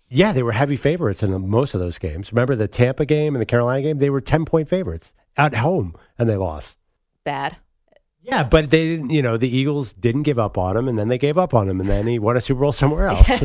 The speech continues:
Speaker 2: exactly.
Speaker 1: And then Andy Reid's top assistant. I don't know. Look at the Steelers. They've had three coaches in forty years.
Speaker 2: So do you, so do you not think coaching matters?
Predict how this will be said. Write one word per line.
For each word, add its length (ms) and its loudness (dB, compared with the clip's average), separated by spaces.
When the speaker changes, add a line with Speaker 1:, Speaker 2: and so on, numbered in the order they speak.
Speaker 2:
exactly. 240 4
Speaker 1:
And 60 2
then 80 0
Andy 160 0
Reid's 220 -2
top 220 4
assistant. 480 0
I 120 6
don't 120 2
know. 200 4
Look 260 0
at 80 2
the 60 4
Steelers. 440 0
They've 120 2
had 180 -2
three 200 0
coaches 420 2
in 100 -2
forty 320 0
years. 280 0
Speaker 2:
So 140 0
do 60 0
you, 140 -2
so 360 -8
do 80 -10
you 80 -4
not 180 -4
think 140 -8
coaching 280 -8
matters? 420 -12